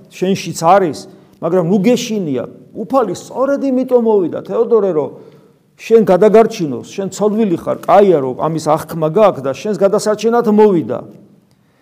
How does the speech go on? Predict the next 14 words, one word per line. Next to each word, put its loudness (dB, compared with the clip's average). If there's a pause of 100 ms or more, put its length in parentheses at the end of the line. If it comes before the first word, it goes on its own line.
(260)
და -4
უცებ -2
პავლე 0
მოციქული -4
ამას -4
რომ -4
მეუბნება, -2 (260)
ზემოდან -2
კი -8
არ -4
მიყურებს, -8 (1080)
არამედ -4 (220)
უცებ -2
ამბობს, -2